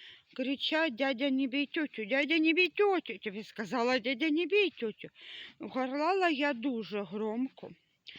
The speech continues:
Якась жінка попиталася мені сказати, що це г-,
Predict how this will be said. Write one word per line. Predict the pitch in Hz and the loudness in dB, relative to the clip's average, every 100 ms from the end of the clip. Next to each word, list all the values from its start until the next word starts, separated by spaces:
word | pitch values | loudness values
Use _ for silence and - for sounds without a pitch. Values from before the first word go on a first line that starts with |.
| - - - | -16 -18 -4
Якась | 294 311 | 2 2
жінка | 233 277 277 262 | 2 -2 0 -4
попиталася | 240 226 233 226 233 226 226 226 | -6 -8 -8 -6 -4 -4 -4 -6
мені | 226 220 220 | -4 -6 -8
сказати, | - 208 208 196 | -8 -6 -4 -4
що | - 208 | -6 -8
це | 196 - 220 | -10 -2 -2
г-, | 214 190 | -2 -6